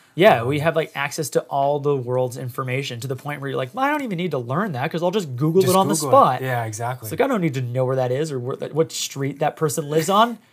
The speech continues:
Speaker 1: Like, you know, like, your parents will be like, "Make sure you take a left when you get to, like, Johnson Street, and then when you get there, you'll probably see, like, a house." And you're like, "Mom, Mom, Mom, Mom, I'm
Speaker 2: I'll
Speaker 1: just
Speaker 2: just
Speaker 1: gonna use
Speaker 2: Google it.
Speaker 1: Waze."
Speaker 2: Yeah, or Waze,
Speaker 1: Right?
Speaker 2: yeah,
Speaker 1: But
Speaker 2: yeah.
Speaker 1: then, like, if you take that away and you're like, "Well,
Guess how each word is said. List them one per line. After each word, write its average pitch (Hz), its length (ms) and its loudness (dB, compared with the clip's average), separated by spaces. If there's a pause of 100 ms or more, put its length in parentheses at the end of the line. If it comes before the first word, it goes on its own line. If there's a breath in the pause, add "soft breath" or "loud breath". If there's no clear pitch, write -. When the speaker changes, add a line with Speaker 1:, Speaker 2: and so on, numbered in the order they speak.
(400 soft breath)
Speaker 1:
Like, 175 120 4
you 196 60 4
know, 202 140 4
like, 196 100 4
your 165 140 0
parents 156 200 -2
will 175 100 -2
be 160 100 -2
like, 165 120 -2
"Make 247 160 -6
sure 277 160 -4
you 269 80 -2
take 247 200 -4
a - 20 2
left 214 380 -4
when 214 100 -8
you 208 60 -6
get 185 180 -4
to, - 100 -12
like, 185 120 -6
Johnson 190 360 -6
Street, 190 380 -2
and 185 80 -4
then 165 80 0
when 165 80 -4
you 156 80 -6
get 190 200 -2
there, 208 140 -2
you'll 185 120 -2
probably 247 200 -6
see, 277 120 -8
like, 247 160 -4
a 196 40 -2
house." 214 220 -4
And 151 80 -6
you're 147 80 -4
like, 135 80 -6
"Mom, 165 160 0
Mom, 175 140 0
Mom, 165 160 2
Mom, 160 220 6
I'm 131 40 -4
Speaker 2:
I'll 135 60 -2
Speaker 1:
just 147 100 -6
Speaker 2:
just - 80 2
Speaker 1:
gonna 190 100 0
use 190 120 2
Speaker 2:
Google 160 140 4
it. 170 180 4
Speaker 1:
Waze." 135 100 -2
Speaker 2:
Yeah, 147 260 4
or 156 140 4
Waze, 139 320 -2
Speaker 1:
Right? 175 140 8
Speaker 2:
yeah, 208 40 6
Speaker 1:
But 202 100 4
Speaker 2:
yeah. 202 100 4
Speaker 1:
then, 202 60 0
like, 208 180 2
if 180 100 2
you 190 100 0
take 196 220 2
that 185 140 6
away 170 260 4
and 160 80 -2
you're 139 100 -6
like, 127 160 -2
"Well, 143 320 -2